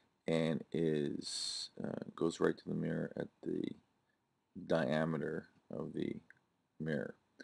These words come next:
So I'm gonna draw this first light ray that hits the mirror,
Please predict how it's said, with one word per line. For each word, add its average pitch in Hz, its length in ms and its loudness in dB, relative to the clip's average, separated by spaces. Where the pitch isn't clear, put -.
So 82 680 6
I'm 85 120 2
gonna 104 220 4
draw 85 320 4
this - 520 -4
first - 560 2
light 80 180 6
ray 82 220 6
that - 240 2
hits - 220 -4
the 110 80 2
mirror, 85 340 4